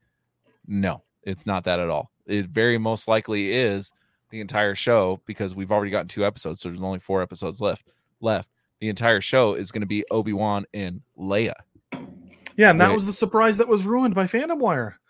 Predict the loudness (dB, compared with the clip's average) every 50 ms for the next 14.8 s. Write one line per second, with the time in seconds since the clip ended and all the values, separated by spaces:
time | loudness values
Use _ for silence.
0 | _ _ _ _ -4 -2 2 4 6 8 8 8 8 8 6 6 4 4 4 2
1 | 2 0 -2 -4 -4 -4 -2 0 0 0 0 -2 -4 -8 _ -20 -20 -20 -8 -4
2 | 0 2 2 2 2 2 4 4 4 4 2 2 0 0 2 4 2 2 4 2
3 | 4 4 6 6 6 4 4 2 0 -2 -6 -10 -18 _ _ _ _ _ _ _
4 | _ _ _ _ _ -6 -6 -4 2 2 4 4 4 0 -4 -6 -6 -6 -8 -8
5 | -8 _ _ _ _ _ -2 0 0 2 2 2 2 2 0 -2 -2 -2 -2 -4
6 | -4 -6 -8 -8 -6 -6 -6 -4 -2 -2 -2 -2 -2 -4 -2 -2 -2 -4 -4 -6
7 | _ _ _ _ _ _ _ 0 0 0 0 0 -2 -2 -2 -2 -4 -6 -6 -6
8 | -6 -6 -8 -10 -6 -2 -2 -2 -2 0 -2 -2 -2 -2 -2 0 0 0 0 0
9 | 0 0 0 0 0 0 0 -2 -4 -4 -4 -4 -4 -2 -2 -2 -2 -4 -8 _
10 | _ _ _ _ _ _ -4 -2 0 0 0 0 -2 -6 -10 -14 -16 -18 -20 -20
11 | _ _ _ _ _ -6 -6 -4 -2 -2 0 0 0 0 0 -2 -2 -2 -4 -4
12 | 0 0 2 2 2 2 2 0 0 -2 -6 -8 -10 -8 -6 -4 -2 -2 -2 -4
13 | -4 -4 -4 -4 -4 -2 0 0 0 0 -2 -4 -8 -14 -20 _ _ _ -4 -4
14 | -4 -2 -4 -8 -8 -6 -4 -4 -4 -4 -4 -4 -6 -6 -8